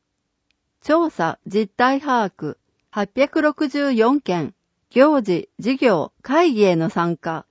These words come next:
五千九百七十八件。地域福祉活動、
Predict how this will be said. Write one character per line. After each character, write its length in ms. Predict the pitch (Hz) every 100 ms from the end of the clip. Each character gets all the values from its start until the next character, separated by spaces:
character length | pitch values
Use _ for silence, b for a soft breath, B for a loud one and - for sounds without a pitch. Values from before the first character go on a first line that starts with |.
| _ _ _ _ _ _
五 160 | 190
千 300 | 196 302 294
九 240 | 202 262 254
百 260 | 214 - 160
七 320 | 170 196 262
十 220 | 233 196
八 200 | 208 160 _
件。 280 | - 156 220 _ _ _ _ _ _
地 240 | 254 302
域 180 | 302 320
福 240 | 320 -
祉 180 | 311 294
活 320 | 277 277 -
動、 300 | 175 151 -